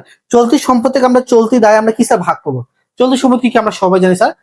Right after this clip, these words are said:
চলতি দায় এগুলো কি আমরা সবাই জানি স্যার, ঠিক আছে? এগুলো আমাদের আহামরি সমস্যার কথা না। দ্বিতীয় নম্বর হচ্ছে স্যার তরল সম্পদ।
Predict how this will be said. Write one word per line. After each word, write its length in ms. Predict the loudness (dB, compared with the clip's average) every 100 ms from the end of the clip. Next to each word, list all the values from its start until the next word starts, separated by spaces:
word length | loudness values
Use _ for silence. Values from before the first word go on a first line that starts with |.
| _ _
চলতি 280 | -2 0 -2 0
দায় 320 | 2 2 0
এগুলো 240 | 0 0
কি 60 | 2
আমরা 140 | 0 -2
সবাই 220 | -2 0
জানি 180 | -2 -6
স্যার, 140 | -8 -2
ঠিক 120 | -2
আছে? 180 | 0 -4 -6 _ 0
এগুলো 180 | 2 2
আমাদের 280 | 2 2
আহামরি 380 | 0 0 2 2 2 -4 _ _ _ _
সমস্যার 500 | -4 -2 -2 -2 -2
কথা 300 | 0 -4 -2
না। 120 | -4 -6 -12 _ _ _ _ _
দ্বিতীয় 240 | 0 2 2
নম্বর 140 | 2
হচ্ছে 120 | 0
স্যার 160 | -2 -2
তরল 260 | 0 0 0
সম্পদ। 360 | -2 -4 -4